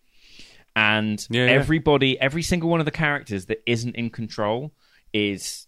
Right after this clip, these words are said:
Speaker 1: you know, a black character, a gay character, a Jewish character. And I think that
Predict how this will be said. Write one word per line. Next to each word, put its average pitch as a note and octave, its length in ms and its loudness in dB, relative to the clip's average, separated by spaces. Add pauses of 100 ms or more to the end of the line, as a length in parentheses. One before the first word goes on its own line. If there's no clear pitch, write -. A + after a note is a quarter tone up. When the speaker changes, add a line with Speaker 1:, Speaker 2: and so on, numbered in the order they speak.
(100)
Speaker 1:
you A2 160 -6
know, E2 200 -2
a - 60 -8
black B2+ 260 0
character, F#2+ 640 -2
a F2+ 60 -14
gay G2 260 0
character, E2+ 640 -8
a F2 60 -6
Jewish G2+ 340 0
character. E2+ 420 -6
And F2 120 -4
I F2+ 40 -4
think G2 340 -6
that G#2+ 260 0